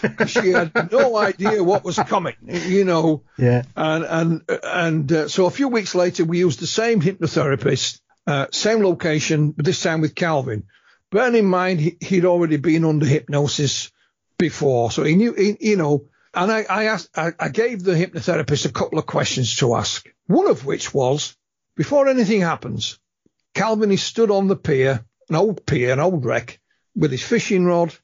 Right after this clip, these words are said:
Speaker 1: and he's lying in the water. It's dark. Just ask him to s-, describe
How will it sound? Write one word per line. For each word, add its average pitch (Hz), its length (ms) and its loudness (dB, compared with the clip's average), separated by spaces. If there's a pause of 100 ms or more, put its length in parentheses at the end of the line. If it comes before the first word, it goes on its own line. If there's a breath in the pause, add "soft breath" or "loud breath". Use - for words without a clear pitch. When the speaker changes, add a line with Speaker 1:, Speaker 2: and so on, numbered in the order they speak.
Speaker 1:
and 127 80 2
he's 131 160 -2
lying 175 240 0
in 175 140 2
the 165 60 2
water. 120 580 -2 (240)
It's 151 240 0
dark. 120 520 -2 (180)
Just - 260 -2 (120)
ask - 320 -4
him 196 180 2
to - 140 0
s-, - 320 -4 (280)
describe 170 880 0